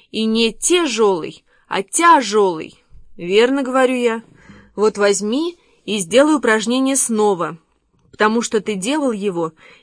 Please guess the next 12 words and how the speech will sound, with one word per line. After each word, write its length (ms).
и 80
не 140
пользовался 580
правилом, 720
а 120
от 140
этого 260
никакой 560
пользы 380
не 100
может 400
быть. 340